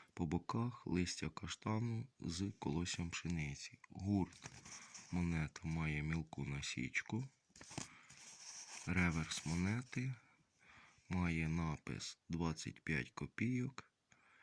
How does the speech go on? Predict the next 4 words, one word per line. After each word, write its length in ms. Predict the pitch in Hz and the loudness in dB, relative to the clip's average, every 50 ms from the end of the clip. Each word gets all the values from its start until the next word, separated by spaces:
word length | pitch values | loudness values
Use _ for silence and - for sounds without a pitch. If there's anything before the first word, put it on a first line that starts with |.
| - - - - _ _ _ - - | -20 -20 -20 -20 _ _ _ -6 0
Та 260 | - 101 92 85 78 - - _ | 2 4 4 4 2 -2 -8 _
по 120 | - - 90 | -2 -2 -2
колу 560 | - - - 113 131 131 123 123 123 127 131 - _ _ _ _ _ | -2 0 2 2 4 4 4 4 2 -2 -4 -6 _ _ _ _ _
ягоди 800 | - - 87 87 85 82 80 82 80 78 78 78 78 76 73 | 0 2 2 4 4 2 2 0 0 0 0 0 -2 -2 -4